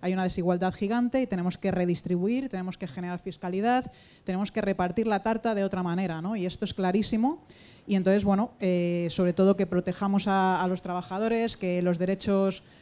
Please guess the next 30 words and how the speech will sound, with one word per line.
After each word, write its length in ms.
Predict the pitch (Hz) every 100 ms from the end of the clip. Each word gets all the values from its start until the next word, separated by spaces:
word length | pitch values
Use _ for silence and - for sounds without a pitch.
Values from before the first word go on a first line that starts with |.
| -
básicos 640 | 190 208 208 196 190 190 -
estén 280 | 190 202 196
accesibles 520 | 185 190 196 180 -
para 220 | 185 185
todas. 340 | 240 240 240
Entonces, 320 | 220 185 180 180
ese 80 |
es 120 | 196 208
otro, 340 | 196 196 190
otro 180 | 175 190
paquete 300 | 190 190 185
importante, 720 | 190 180 185 233 240 226 262 - - - - - -
que 320 | 202 185 180
rompamos 480 | 170 180 202 196 202
con 140 | 202
el 100 | 196
greenwashing 720 | 185 190 196 233 226 233 277 294 -
que, 220 | 185 180
que 80 | 185
decíamos 360 | 180 175 190 190
por 120 | 190
aquí, 200 | 190 240
que 120 | 214
limitemos 440 | 185 180 208 202 202
los 140 | 190
beneficios, 640 | 190 185 - 233 - 180
¿no? 140 | 202 233
Y 120 | 208
los 160 | 185
gravemos 640 | 180 180 185 226 226 269